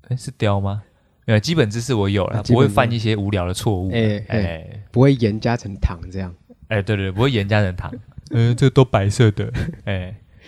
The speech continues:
Speaker 2: <laughs>
Speaker 1: 比较不会犯这种低级错误。
Speaker 2: 嗯。
Speaker 1: 哎，所以，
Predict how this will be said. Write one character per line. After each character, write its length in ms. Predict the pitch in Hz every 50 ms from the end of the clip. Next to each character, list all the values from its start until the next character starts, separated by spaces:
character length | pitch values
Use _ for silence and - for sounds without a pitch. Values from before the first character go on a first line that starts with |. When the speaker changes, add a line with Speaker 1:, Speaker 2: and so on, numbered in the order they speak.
| - - -
Speaker 2:
<laughs> 440 | - - - 135 - - - _ _
Speaker 1:
比 80 | 127 123
较 80 | 117
不 120 | 120 131 127
会 80 | 131
犯 240 | 127 - 143 120 113
这 80 | 117 107
种 80 | 95 95
低 140 | - 117
级 200 | 120 208 233 95
错 220 | 92 - - 113 98
误。 40 | 117
Speaker 2:
嗯。 300 | 113 107 104 104 107 110 -
Speaker 1:
哎， 500 | - 101 92 87 85 80 85 85 87 - 95
所 160 | 95 110 117
以， 300 | 127 123 113 98 92 -